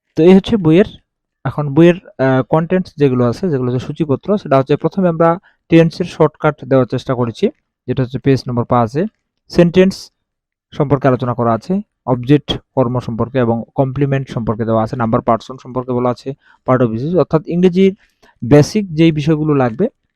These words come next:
এবং পরীক্ষায় যেগুলো আসে, এসএসসি বা এইচএসসি পরীক্ষা, জেএসসি পরীক্ষা যেগুলো আসে, সেই গ্রামাটিক্যাল পার্টগুলো এবং সর্বশেষ এই যে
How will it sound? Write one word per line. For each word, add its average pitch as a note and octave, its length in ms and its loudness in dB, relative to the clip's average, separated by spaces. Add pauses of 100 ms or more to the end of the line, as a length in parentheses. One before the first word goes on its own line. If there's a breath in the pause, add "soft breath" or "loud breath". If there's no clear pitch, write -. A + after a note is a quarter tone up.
(160)
এবং B2 120 2 (180)
পরীক্ষায় D3 420 0 (100)
যেগুলো B2+ 220 0 (140)
আসে, D#3+ 180 -2 (560)
এসএসসি C3 420 -4
বা A#2+ 120 0
এইচএসসি C#3+ 360 -4
পরীক্ষা, C3+ 280 -4
জেএসসি B2+ 300 -4
পরীক্ষা B2 240 -6
যেগুলো A2+ 260 -4
আসে, - 140 -6 (500 soft breath)
সেই C#3+ 180 4 (540)
গ্রামাটিক্যাল D3+ 500 0
পার্টগুলো C#3+ 400 2
এবং C3+ 120 0 (220)
সর্বশেষ F3+ 420 2 (220)
এই D3+ 140 4
যে D#3 80 2